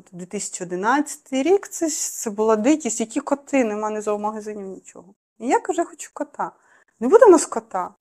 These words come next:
Кажу: «Буде в нас кіт». Каже: «Або я, або кіт». Кажу: «Кіт!» <laughs> Він образився. Потім каже, я говорю: «Я вже знайшла кота». «Де кота ти знайшла?» І ми тоді жили в Марка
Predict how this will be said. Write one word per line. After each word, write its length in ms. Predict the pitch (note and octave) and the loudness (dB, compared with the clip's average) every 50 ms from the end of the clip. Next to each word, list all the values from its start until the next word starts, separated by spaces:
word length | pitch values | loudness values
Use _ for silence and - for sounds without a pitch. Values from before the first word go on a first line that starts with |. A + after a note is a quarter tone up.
| _ _ | _ _
Кажу: 200 | _ _ - F#3 F3 | _ _ -16 -8 0
«Буде 200 | A#3+ D#4+ F#4 G4 F4 | 0 4 6 6 6
в 60 | D#4 | 6
нас 240 | C4+ A#3 - - - | 6 4 2 -2 -8
кіт». 380 | - - - G3 F3 - - _ _ _ _ _ _ _ _ _ _ _ _ _ _ _ _ _ _ _ _ _ | -12 -14 -12 -12 -12 -12 -14 _ _ _ _ _ _ _ _ _ _ _ _ _ _ _ _ _ _ _ _ _
Каже: 180 | - - - G3 | -20 -10 -8 -2
«Або 140 | F#3+ A3 | 0 2
я, 180 | A#3 B3+ D#4 G#4+ | 6 8 8 10
або 140 | G#4+ G#4+ G#4 | 10 8 6
кіт». 260 | G#4+ - - C4 - | 4 2 0 -2 -2
Кажу: 240 | - - F#3+ F#3+ G#3+ | -4 -4 -2 -2 -4
«Кіт!» 440 | - - - D5+ C#5 - - - - - - - - - | -4 4 8 8 8 8 8 2 0 -2 -4 -12 -20 -18
<laughs> 300 | - - - G#4 A#4+ A#4+ | -16 -2 0 0 2 4
Він 120 | E4 C#4 C#4 | 6 6 8
образився. 1080 | D4 E4 F4+ G#4+ B4 B4+ A#4+ D4+ - - - B4 C5+ C5 C5+ - - - - - A4 A#4 - - _ _ _ _ _ _ _ _ _ _ _ _ _ - B3+ - _ - - A4+ A4 G4+ G4 F#4+ F#4 F4 E4+ D#4+ D#4+ D#4 D4+ C#4 A#3+ - _ _ | 8 8 8 8 10 10 8 8 6 6 8 6 6 6 4 -2 -2 -4 0 0 0 -2 -2 -6 _ _ _ _ _ _ _ _ _ _ _ _ _ -20 -20 -20 _ -12 -10 -8 -8 -6 -8 -8 -8 -10 -12 -14 -16 -14 -12 -14 -14 -14 _ _
Потім 460 | - F#4 G4 G4 F#4+ G4 G4 F#4+ F#4 F#4 | 8 10 10 12 12 10 10 8 8 6
каже, 540 | - F4+ F4+ F4+ E4+ D4+ F4+ F4+ F4+ F4 F4 - - _ _ _ _ _ _ _ _ _ _ - | 6 6 6 6 6 6 6 6 6 4 0 -4 -14 _ _ _ _ _ _ _ _ _ _ -4
я 160 | - A3+ B3+ | 0 2 4
говорю: 180 | C4 B3 C4 | 4 6 6
«Я 60 | C#4+ D4 | 6 6
вже 140 | B3+ B3+ | 6 4
знайшла 440 | C#4 B3 D4+ E4 D#4 - - D4 A#3+ | 2 4 2 2 2 2 2 2 2
кота». 360 | A3 - G3 - _ - F3+ F#3 | 2 -2 -8 -12 _ -12 -8 -6
«Де 240 | G3+ A3 G#3+ D#4 D#4+ | -2 4 6 6 6
кота 280 | D#4 - B3 - G#3 G#3 | 6 2 4 6 4 4
ти 140 | G#3 G#3+ | 4 0
знайшла?» 420 | G3+ F#3 F3 F3 - - - E3+ E3+ - _ _ | -4 -6 -8 -10 -10 -14 -14 -14 -16 -16 _ _
І 60 | G#3+ | -4
ми 140 | G#3+ C4 E4 | -2 0 0
тоді 200 | F4+ D#4 A#3 B3 | 2 2 0 0
жили 220 | G#3+ A3 G#3+ G#3 | 0 0 0 0
в 80 | G3+ G3 | 0 0
Марка 580 | G3+ A#3 A#3+ G#3+ - - - - F3 F3 G#3+ | 2 4 4 4 2 0 -4 -4 -2 -2 -2